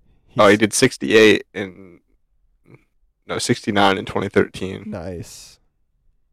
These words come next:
Speaker 1: Uh, yeah. That's, that's his highest, I think. Oh, no, seventy-two in twenty seventeen.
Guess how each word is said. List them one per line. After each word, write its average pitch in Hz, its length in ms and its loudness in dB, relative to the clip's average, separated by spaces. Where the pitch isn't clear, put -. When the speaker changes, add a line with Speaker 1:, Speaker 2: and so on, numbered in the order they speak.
Speaker 1:
Uh, 127 840 -20
yeah. 87 180 -6
That's, - 180 -14
that's 107 200 2
his - 120 -12
highest, - 320 -6
I - 40 -8
think. - 140 -10
Oh, 147 140 6
no, 135 160 6
seventy-two 120 800 -2
in 104 420 -8
twenty 107 280 -8
seventeen. 101 480 -6